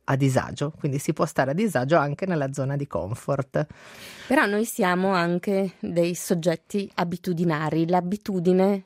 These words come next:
Speaker 2: ci conforta anche quando è un'abitudine negativa, che sappiamo che dovremmo abbandonare.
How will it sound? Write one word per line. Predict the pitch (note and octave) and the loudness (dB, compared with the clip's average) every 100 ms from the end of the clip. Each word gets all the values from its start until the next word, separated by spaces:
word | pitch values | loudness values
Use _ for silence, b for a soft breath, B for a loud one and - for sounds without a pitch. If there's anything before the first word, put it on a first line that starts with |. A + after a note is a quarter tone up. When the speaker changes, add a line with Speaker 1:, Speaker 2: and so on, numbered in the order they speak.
| - | -14
Speaker 2:
ci | - - F3 E3+ E3+ | -14 -8 -4 -4 0
conforta | F3+ F3 - D3+ D3+ F3+ | 0 0 0 0 0 0
anche | F#3+ A3+ | 0 0
quando | A3 F3 F3+ F#3+ | 2 4 6 6
è | F#3+ | 6
un'abitudine | E3+ E3 E3+ F#3+ F#3 F3 F3+ F3+ E3+ B B B | 4 4 2 0 0 4 6 6 4 B B B
negativa, | E3+ D#3+ D#3+ - G3+ D3+ D#3 D3+ B B B B | 4 4 0 2 2 4 4 2 B B B B
che | - G3 | 2 4
sappiamo | G#3 - F#3+ G3 | 2 4 4 4
che | G3 | 4
dovremmo | F3 E3 E3+ E3+ E3+ E3 D#3+ F3 - E3+ | 4 4 4 4 4 4 2 -2 -2 -2
abbandonare. | D#3+ E3 D#3 E3 E3 E3 E3 | 2 2 4 4 2 2 -4